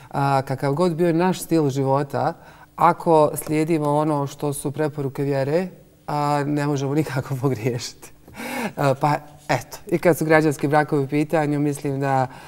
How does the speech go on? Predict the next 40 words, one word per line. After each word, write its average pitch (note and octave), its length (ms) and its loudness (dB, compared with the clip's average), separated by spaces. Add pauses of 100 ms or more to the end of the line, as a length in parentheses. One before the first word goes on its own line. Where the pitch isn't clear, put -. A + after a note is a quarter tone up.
(180)
ja C#3 160 4
sam C3 120 -2
recimo C3 340 0
neko B2+ 320 -6
ko - 200 -10
baš A#2+ 320 -12
nije B2 240 -4
bio C3+ 240 -2
zagovornik D3 880 -2
velikog D#3+ 800 -2
braka, E3+ 540 0
pa C3 260 -6
o C3 60 -6
tome B2+ 260 -8
možda B2+ 260 -6
i B2+ 40 -2
govori C3 280 -4
činjenica B2+ 360 -6
da B2+ 60 -8
sam B2+ 140 -8
se C#3 100 -6
udala B2 220 -2
u - 20 -6
četrdeset C3 480 -4
trećoj B2+ 320 -6
godini. C#3+ 440 -4 (460)
Ali B3 320 6 (280)
<laughs> - 400 0
kad G3 80 -2
se F#3+ 80 6
donose F#3+ 400 10
ta F3+ 180 8
odluka D#3+ 400 6
onako D#3+ 280 4
čista E3+ 320 0
srca, G3+ 360 -2 (460)
e, C#3+ 200 2
opravdanje D3+ 720 4
pred D3 240 -2
sobom, C3 520 4